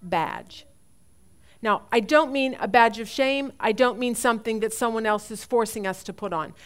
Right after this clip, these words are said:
I am talking about what is it that we get up and we put on every day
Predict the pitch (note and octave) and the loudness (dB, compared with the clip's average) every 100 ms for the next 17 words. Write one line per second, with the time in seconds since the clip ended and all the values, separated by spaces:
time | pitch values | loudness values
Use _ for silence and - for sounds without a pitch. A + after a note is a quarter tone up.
0 | - A3+ B3 B3 C4 B3 A3+ G3 F#3+ F#3+ | -8 0 0 4 4 4 -2 4 4 4
1 | G3+ D4 D4 A3 A3 G#3+ - G#3 A#3 C4+ | 6 6 6 2 2 0 -2 -2 0 0
2 | C#4 A#3+ G#3+ G#3+ - - - - A3+ A3+ | 2 4 2 0 -20 -20 -18 -4 0 2
3 | D4 - E4 C#4 B3 A#3+ A3+ B3+ A3 F#3+ | 2 4 4 8 6 6 0 0 2 4
4 | F#3 G#3+ | 4 0